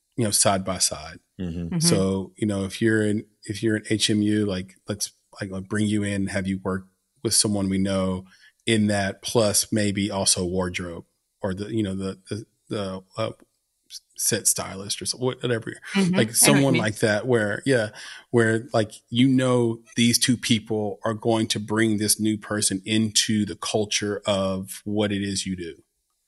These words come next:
Speaker 3: Right.
Speaker 1: And, like, the vi-, you mentioned the vibe, like, that's, like,
Speaker 3: Mm-hmm.
Speaker 1: I know that's kinda like a, a, a, could be sort of cliche to some people or, like,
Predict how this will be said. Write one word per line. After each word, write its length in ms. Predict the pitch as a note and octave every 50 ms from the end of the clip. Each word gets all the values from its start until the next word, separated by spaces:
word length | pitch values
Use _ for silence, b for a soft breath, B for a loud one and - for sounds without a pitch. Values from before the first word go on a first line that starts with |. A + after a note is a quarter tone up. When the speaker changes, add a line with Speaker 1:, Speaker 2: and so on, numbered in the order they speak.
| _ _ _
Speaker 3:
Right. 320 | - E3+ E3 D#3+ D#3 D#3+ - -
Speaker 1:
And, 160 | A#2+ G#2+ G2+ G2
like, 220 | F#2+ F#2 F#2 - -
the 100 | A2 G2
vi-, 260 | G2 G2 A2 A2+ - - C3+
you 180 | B2+ B2 A#2+ B2
mentioned 320 | B2 A2+ - - G#2 F#2
the 80 | F2 F2
vibe, 520 | F2+ F#2+ G2 F#2+ F2 E2+ E2+ E2 E2+ -
like, 180 | F#2+ F2+ F#2 -
that's, 220 | B2 A#2+ - -
like, 160 | C3+ A#2 E3+
Speaker 3:
Mm-hmm. 260 | C3+ E3+ F3 F3 F#3 F#3 - _ -
Speaker 1:
I 60 | A#2
know 140 | A2+ A#2+ B2
that's 180 | A#2+ A2+ - -
kinda 260 | - - B2+ A#2 A2+
like 260 | A2 A2 G#2 G2+ -
a, 340 | A2 G2+ F#2+ F#2 F#2 F#2 - b b b b b b b b b b b _ _ - -
a, 60 | - -
a, 100 | - B2 - _ _ _ _ _ _ _ -
could 160 | - C#3+ B2
be 220 | A2 A2 G#2 - - - - - - - -
sort 220 | - - C3 A2+
of 200 | G#2+ G2+ G2 A2+ - _ _ _ -
cliche 400 | - - A#2+ A2+ - - A#2 A2+
to 60 | A2
some 160 | - A#2+ A2
people 380 | A2 - - G#2+ G#2 - G#2+ G#2
or, 160 | G2 G2 F#2+
like, 200 | F#2 F#2+ G2 F#2+